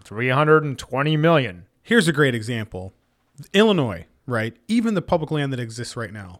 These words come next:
Speaker 2: like, the, one of the places that we like to hunt this year was an old nuclear, nuclear plant.
Speaker 1: Yeah, well, and
Speaker 2: Right?
Speaker 1: they're talking about adding onto it, you know? Oh, no, no, okay, two different spots, two different spots.
Speaker 2: And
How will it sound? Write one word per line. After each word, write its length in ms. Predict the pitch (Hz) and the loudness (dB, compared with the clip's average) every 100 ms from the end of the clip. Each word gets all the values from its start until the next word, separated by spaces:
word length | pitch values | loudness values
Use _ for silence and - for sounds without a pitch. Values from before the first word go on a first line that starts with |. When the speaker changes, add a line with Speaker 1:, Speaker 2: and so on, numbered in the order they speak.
| _ | _
Speaker 2:
like, 120 | 135 135 | -10 -8
the, 80 | 135 | -8
one 220 | 175 175 202 | -4 -2 -2
of 60 | |
the 60 | 170 | -2
places 340 | 185 156 143 | -2 -2 -2
that 140 | 135 131 | -4 -2
we 120 | 139 | -4
like 160 | 127 - | -4 -8
to 60 | |
hunt 180 | 117 120 | -12 -12
this 200 | 117 - | -14 -10
year 220 | 101 95 _ - | -10 -12 _ -6
was 120 | 185 | -4
an 80 | 196 | -2
old 160 | 202 180 | -2 -2
nuclear, 460 | 190 - 156 104 - | -6 -8 -12 -12 -8
nuclear 500 | 156 160 165 143 95 | -6 -4 -4 -6 -8
plant. 260 | - 95 - - | -10 -14 -16 -4
Speaker 1:
Yeah, 240 | 139 175 135 | 0 0 4
well, 160 | 156 170 | 6 6
and 60 | |
Speaker 2:
Right? 40 | 147 | 6
Speaker 1:
they're 100 | 143 | 2
talking 160 | 170 | 4
about 140 | 147 131 | 6 6
adding 260 | 202 220 | 4 2
onto 240 | 98 92 85 | -6 -8 -12
it, 80 | - _ _ | -16 _ _
you 120 | 127 113 | -8 -4
know? 260 | 113 165 - - | -2 -4 -4 8
Oh, 300 | 185 180 143 | 10 10 6
no, 260 | 156 160 | 4 2
no, 180 | 131 127 | 2 -2
okay, 200 | 127 113 92 - | -2 -8 -10 0
two 120 | 151 | 2
different 180 | 123 120 | 2 -4
spots, 300 | - 90 - | -8 -12 -8
two 120 | 127 | -8
different 200 | 113 101 | -6 -10
spots. 280 | - - - _ - | -16 -18 -20 _ 4
Speaker 2:
And 520 | 160 147 143 131 | 6 6 2 -4